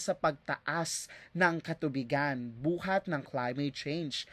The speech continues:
Kung kaya't ang pamahalaang Maldives ay gumagawa ng paraan upang sila'y manatiling buhay at manatiling makita ang Maldives sa ating mapa. Gayunpaman, tandaan natin na ang Timog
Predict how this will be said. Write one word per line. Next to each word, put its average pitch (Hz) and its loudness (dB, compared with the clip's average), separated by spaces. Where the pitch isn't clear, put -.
Kung 233 0
kaya't 220 4
ang 202 0
pamahalaang 196 4
Maldives 185 4
ay 120 0
gumagawa 160 2
ng 160 -4
paraan 143 -2
upang 202 4
sila'y 185 6
manatiling 156 0
buhay 143 0
at 175 -2
manatiling 214 -2
makita 175 0
ang 135 -4
Maldives 160 0
sa - 2
ating 165 2
mapa. 117 -6
Gayunpaman, 143 2
tandaan 151 2
natin 208 0
na 170 2
ang 160 0
Timog 233 -2